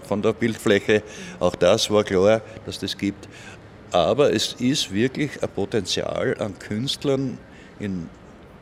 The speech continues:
unserem ganzen Bezirk und in unserer Umgebung, auch in Ausrichtung Oberösterreich und so weiter, also liegt Liezen ja eigentlich in der, in der Mitte. Also, äh, schon interessant und das wäre sehr schade,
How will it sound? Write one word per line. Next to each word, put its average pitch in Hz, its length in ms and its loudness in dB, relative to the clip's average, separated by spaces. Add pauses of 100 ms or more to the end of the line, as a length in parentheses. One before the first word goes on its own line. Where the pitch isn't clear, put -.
(200)
unserem 113 440 -2
ganzen 101 500 -2
Bezirk 120 640 0
und 107 160 0
in 104 100 -2
unserer 107 300 2
Umgebung, 104 680 2 (480)
auch 92 320 0
in 101 160 -2
Ausrichtung 98 600 2
Oberösterreich 107 720 4
und 107 120 -2
so 104 120 0
weiter, 92 280 4
also 98 180 0
liegt 95 360 -6
Liezen 110 340 0
ja 95 160 4
eigentlich 90 460 -2
in 95 120 -4
der, 90 120 -6 (560)
in 101 80 -6
der 104 120 2
Mitte. 117 380 2 (880)
Also, 104 580 4
äh, 107 840 -10
schon 135 640 0 (360)
interessant 117 720 -2
und 117 180 -4
das 110 160 -6
wäre 107 220 2
sehr 107 240 2
schade, 76 480 -2